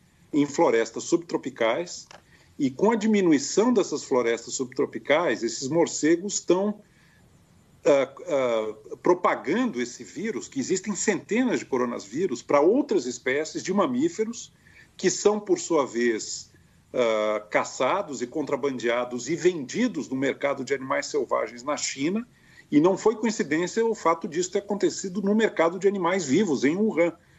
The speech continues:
que é exatamente de onde começou essa última pandemia.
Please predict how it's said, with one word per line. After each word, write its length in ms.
que 160
é 60
exatamente 840
de 120
onde 240
começou 560
essa 160
última 320
pandemia. 540